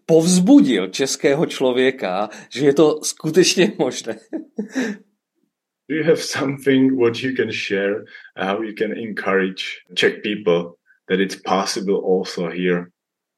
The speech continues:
Speaker 1: A ty dobře víš, protože znáš české lidi, že povzbudit českého člověka je velmi těžké. <laughs>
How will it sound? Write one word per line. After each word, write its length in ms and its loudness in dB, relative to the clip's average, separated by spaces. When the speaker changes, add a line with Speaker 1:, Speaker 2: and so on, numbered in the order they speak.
Speaker 1:
A 160 4
ty 300 -2
dobře 320 6
víš, 300 0
protože 380 -2
znáš 320 0
české 340 -2
lidi, 320 0
že 160 -2
povzbudit 640 0
českého 460 0
člověka 600 0
je 180 2
velmi 500 6
těžké. 500 0
<laughs> 380 -2